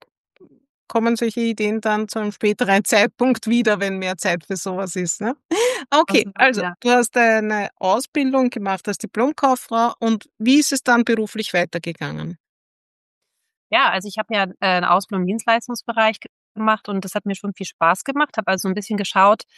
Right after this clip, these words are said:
Speaker 2: wo kann ich das noch irgendwie anwenden und bin dann in 'ner völlig anderen Branche gelandet, aber in einer Rolle, ähm, die das so ein bisschen aufgreift, nämlich Assistenz der Geschäftsführung. Nicht so das klassische Sekretariat, sondern eben so eine Rolle,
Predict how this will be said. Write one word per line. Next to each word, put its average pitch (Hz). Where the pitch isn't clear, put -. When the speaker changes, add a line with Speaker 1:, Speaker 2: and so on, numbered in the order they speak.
Speaker 2:
wo 196
kann 214
ich 202
das 196
noch 196
irgendwie 185
anwenden 214
und 196
bin 208
dann 196
in 190
'ner 180
völlig 240
anderen 190
Branche 196
gelandet, 202
aber 226
in 208
einer 180
Rolle, 208
ähm, 202
die 202
das 196
so 196
ein 180
bisschen 196
aufgreift, 233
nämlich 202
Assistenz 190
der 180
Geschäftsführung. 247
Nicht 226
so 247
das 214
klassische 233
Sekretariat, 196
sondern 214
eben 208
so 196
eine 185
Rolle, 208